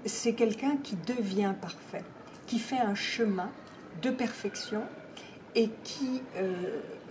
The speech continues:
subit des épreuves, euh, subit des moments de doute.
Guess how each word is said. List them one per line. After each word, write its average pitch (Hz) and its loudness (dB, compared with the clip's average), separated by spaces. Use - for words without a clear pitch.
subit 196 2
des 175 -2
épreuves, 277 -2
euh, 190 6
subit 208 2
des 196 10
moments 190 6
de 175 4
doute. 285 0